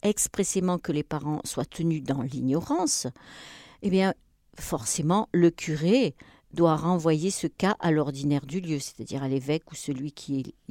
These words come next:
a ses fonctions, afin qu'il puisse apprécier les circonstances et décider en conséquence. Vous voyez, c'est, c'est une mesure toujours pareille de prévention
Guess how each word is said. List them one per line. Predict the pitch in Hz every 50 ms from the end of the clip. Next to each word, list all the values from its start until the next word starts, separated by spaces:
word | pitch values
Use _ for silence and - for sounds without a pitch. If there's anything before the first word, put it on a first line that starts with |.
| 139 135
a | 139 - - -
ses | - - - 147
fonctions, | - - 131 127 - - - 170 175 214 - - - - - - - -
afin | - 196 185 - 240 240
qu'il | - - 180 -
puisse | - 208 196 - - -
apprécier | - 185 - - - 190 170 - - - - 170 170 180
les | 175
circonstances | 165 - - 165 - - 151 147 143 - - 135 139 139 143 - - - _
et | - 180
décider | 160 139 135 180 202 196 - - 156 - - 143 156 156 - - -
en | - 190
conséquence. | 175 - - 160 - - 151 - - 113 135 135 - - - _
Vous | - _ _ - 165
voyez, | 185 190
c'est, | - - - - - - - - - - - _
c'est | - - - 175 - - -
une | 190 185 185
mesure | 185 185 170 165 208 220 214 -
toujours | - - 262 262 254
pareille | - - 214 214 240 226 202 165
de | 160 165
prévention | 165 - - - - 196 190 196 196 214 220 - - - 262 294 370